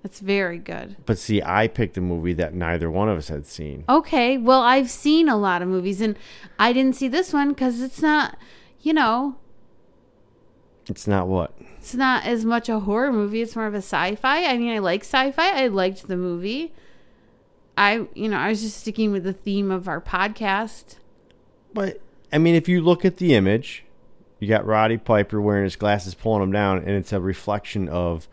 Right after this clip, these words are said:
Speaker 2: what they see with
Speaker 1: The
Speaker 2: the glasses.
Speaker 1: monsters,
Speaker 2: So
Speaker 1: yeah.
Speaker 2: it looks like it's gonna be a horror movie. It, it says action, horror, sci-fi.
Speaker 1: Okay.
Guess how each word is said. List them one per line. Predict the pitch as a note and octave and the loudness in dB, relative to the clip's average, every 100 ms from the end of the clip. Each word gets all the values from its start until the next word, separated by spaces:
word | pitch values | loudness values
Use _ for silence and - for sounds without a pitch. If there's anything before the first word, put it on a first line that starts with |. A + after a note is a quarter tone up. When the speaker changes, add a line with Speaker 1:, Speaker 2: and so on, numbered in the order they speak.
| - - - - - | -20 -18 -20 -20 -12
Speaker 2:
what | - G2 - | -2 -2 0
they | F#2+ F#2 | -2 -2
see | - - G2+ E2+ | -4 -2 0 0
with | F#2 | 0
Speaker 1:
The | G3 | 0
Speaker 2:
the | G#2 G#2 | 0 2
glasses. | F2 D#2+ - | 2 0 -2
Speaker 1:
monsters, | - - | -4 2
Speaker 2:
So | C#3 | 4
Speaker 1:
yeah. | D3+ - | 2 2
Speaker 2:
it | D#3 C#3 | 2 2
looks | C3+ D3+ D3 - | 2 0 0 0
like | G2 - | 0 0
it's | G2 | -4
gonna | - F#2+ | -2 -2
be | E2+ F2 | -2 -4
a | |
horror | D#2+ D2+ D2+ | -4 -8 -8
movie. | E2+ G#2+ B2 - - | -4 -2 -2 -6 -6
It, | A#2 B2 A#2+ | -2 -2 -2
it | |
says | - A#2+ G#2+ - | -2 0 0 -4
action, | G#2 G#2 - B2 | -4 -4 -2 -2
horror, | A2 A#2+ G#2 G#2+ G#2+ | 0 0 2 2 -2
sci-fi. | G2 - A2 A2+ - - - - - | -6 -6 -4 -4 -6 -12 -12 -14 -12
Speaker 1:
Okay. | B3+ D4 F4+ F4+ | -10 -8 -6 -6